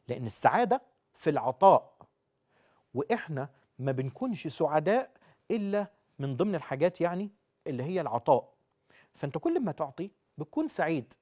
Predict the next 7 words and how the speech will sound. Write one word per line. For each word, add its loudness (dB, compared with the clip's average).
ده -6
شيء -10
بيسعد -8
القلب، -6
فبيخليه -8
يبقى -8
فريش، -12